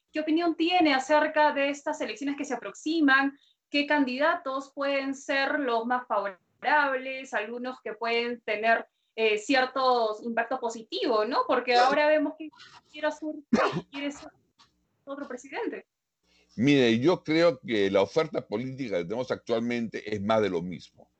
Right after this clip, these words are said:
Speaker 2: No va a haber cambios para el futuro próximo. Eh, son los mismos sistemas de mezcla socialista y, y mercantilista la que nos están ofreciendo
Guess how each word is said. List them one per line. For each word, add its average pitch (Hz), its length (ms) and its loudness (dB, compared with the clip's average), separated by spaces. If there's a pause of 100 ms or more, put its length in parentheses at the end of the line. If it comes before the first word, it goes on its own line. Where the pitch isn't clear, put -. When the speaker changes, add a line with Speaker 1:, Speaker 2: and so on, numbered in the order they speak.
(340)
Speaker 2:
No 135 280 0
va 139 100 4
a - 40 6
haber 117 200 0 (100)
cambios 107 440 -4
para 78 160 -10
el 78 60 -12
futuro 90 500 -8
próximo. 80 580 -10 (680)
Eh, 90 240 -2
son 143 280 2
los 120 120 2
mismos 147 320 -4
sistemas 131 800 -2 (320)
de 92 140 -4
mezcla 113 520 -2
socialista 117 960 -4 (360)
y, 92 360 -6
y 92 80 -4
mercantilista 101 920 -2
la 98 120 -2
que 92 100 -4
nos 87 160 -6
están 117 240 -4
ofreciendo 117 760 -2